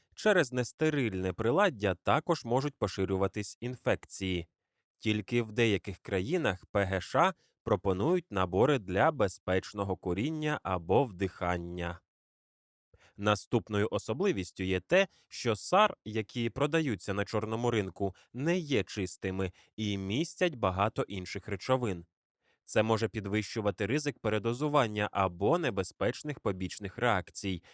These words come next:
тому перевірка речовин, послуги, які дозволяють людям добровільно проводити аналіз складу своїх наркотичних речовин, є важливим заходом для зниження шкоди для людей,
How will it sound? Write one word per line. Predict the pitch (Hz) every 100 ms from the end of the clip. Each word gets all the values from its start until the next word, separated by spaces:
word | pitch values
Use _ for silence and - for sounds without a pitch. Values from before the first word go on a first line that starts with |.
| _ -
тому | 104 110 110
перевірка | 104 120 147 131 107 - 98
речовин, | 98 - 123 202 185 - _ _
послуги, | 135 107 - 95 98
які | 98 95 110
дозволяють | 104 101 117 107 95 90
людям | 104 101 98 95
добровільно | 110 131 131 113 95 90
проводити | - 92 95 95 104 -
аналіз | 104 104 92 90
складу | - 107 101 92
своїх | 92 95 98 95
наркотичних | 101 98 101 104 - 104 -
речовин, | 104 - 113 113 90 - _ _ -
є | 92 95 151
важливим | 160 110 92 90 117 143 147 139
заходом | 87 90 98 117 127 143
для | 113 98
зниження | 87 95 90 92 90
шкоди | 87 - 90 92
для | 92 92
людей, | 90 87 127 170